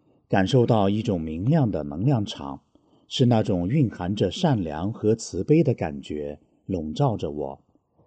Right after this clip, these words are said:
他非常感慨地表示：“当我第一次拜读转法轮，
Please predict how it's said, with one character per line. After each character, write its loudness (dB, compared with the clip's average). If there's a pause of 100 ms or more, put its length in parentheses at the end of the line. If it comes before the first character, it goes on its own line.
(260)
他 0
非 6
常 0
感 -2
慨 -4
地 -4
表 -2
示 -2 (520)
：“当 4
我 6
第 4
一 4
次 0
拜 0
读 -4
转 2
法 -8
轮， -6